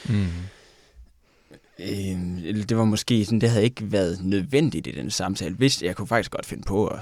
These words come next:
Speaker 2: at sådan blande mig og sige, "Jamen, det er nok forskel, ligesom forskellen på fynbo og jyder," eller et eller andet, eller <laughs> hvad, nogle forskellige identiteter, man kunne lægge ned over dem.
Speaker 1: Mm.
Speaker 2: Altså, og, og, eller over sig selv,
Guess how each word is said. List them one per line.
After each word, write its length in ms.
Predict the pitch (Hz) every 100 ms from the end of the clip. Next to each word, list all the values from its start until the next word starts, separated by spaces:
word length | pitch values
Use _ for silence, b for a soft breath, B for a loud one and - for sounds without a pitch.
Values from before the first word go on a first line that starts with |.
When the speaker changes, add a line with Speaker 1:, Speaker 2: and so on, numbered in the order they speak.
| -
Speaker 2:
at 160 | 101
sådan 200 | - 90
blande 240 | - 85 85
mig 100 | 73
og 60 | -
sige, 160 | -
"Jamen, 140 | - -
det 60 | 147
er 40 |
nok 180 | 139 127
forskel, 380 | - 117 - 110
ligesom 240 | 131 123
forskellen 340 | 95 98 98 82
på 100 | 92
fynbo 300 | - 101 101
og 100 | 90
jyder," 200 | 85 85
eller 180 | 92 104 101
et 80 |
eller 200 | 139 135
andet, 180 | 104 117
eller 360 | 117 104 92 90 - - 101
<laughs> 400 | 92 78 95 98
hvad, 140 | 120 107 101 127
nogle 200 | 131 123
forskellige 380 | - - 131 120
identiteter, 600 | 117 104 107 - 143 113
man 100 | 98
kunne 140 | 107
lægge 180 | 101 101
ned 140 | 120 123
over 240 | 87 64
dem. 120 | 69 -
Speaker 1:
Mm. 180 | 117 104 90 90
Speaker 2:
Altså, 340 | 92 98 101 - -
og, 380 | 110 101 92 85 - b b b b b b - _ _ -
og, 120 | 87 -
eller 140 | 80 90 90
over 180 | 82
sig 180 | 87 -
selv, 360 | - 113 123